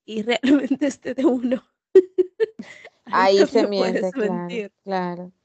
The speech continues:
Speaker 2: Sí,
Speaker 1: Bueno, en
Speaker 2: dependiendo.
Speaker 1: este, en esta industria, te doy tal cosa por dinero.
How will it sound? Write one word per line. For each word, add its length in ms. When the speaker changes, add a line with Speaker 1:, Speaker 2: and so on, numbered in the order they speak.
Speaker 2:
Sí, 80
Speaker 1:
Bueno, 200
en 20
Speaker 2:
dependiendo. 520
Speaker 1:
este, 220
en 200
esta 220
industria, 880
te 80
doy 180
tal 360
cosa 400
por 240
dinero. 460